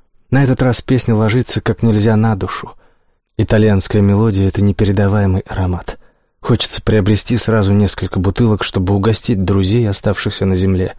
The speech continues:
Но для впечатления еще не придумана тара. Придется им довольствоваться десертным таркалато, чтобы ощутить хоть какую-то сладость нашего путешествия. После десертного захмелевшему хозяину вдруг захотелось побыть в шкуре слуги, а даме в роли служанки.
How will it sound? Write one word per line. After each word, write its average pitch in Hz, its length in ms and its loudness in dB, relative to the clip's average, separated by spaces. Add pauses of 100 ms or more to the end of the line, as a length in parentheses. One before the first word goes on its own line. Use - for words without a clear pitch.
(440)
Но 120 100 4
для 107 140 4
впечатления 113 640 2
еще 101 220 0
не 104 140 2
придумана 101 480 2
тара. 90 440 -4 (680)
Придется 107 420 2
им 107 240 2
довольствоваться 104 640 2
десертным 101 640 2
таркалато, 101 720 0
чтобы 98 300 -4
ощутить 101 540 -2
хоть 107 180 -2
какую-то 113 440 0
сладость 107 480 0
нашего 104 340 0
путешествия. - 720 -4 (500)
После 117 260 2
десертного 107 600 2
захмелевшему 104 680 2
хозяину 110 480 2
вдруг 98 220 0
захотелось 107 480 0
побыть 104 380 0
в - 60 -8
шкуре 107 300 2
слуги, 104 560 0
а 107 160 2
даме 110 380 2
в 101 60 0
роли 110 200 2
служанки. 101 760 -2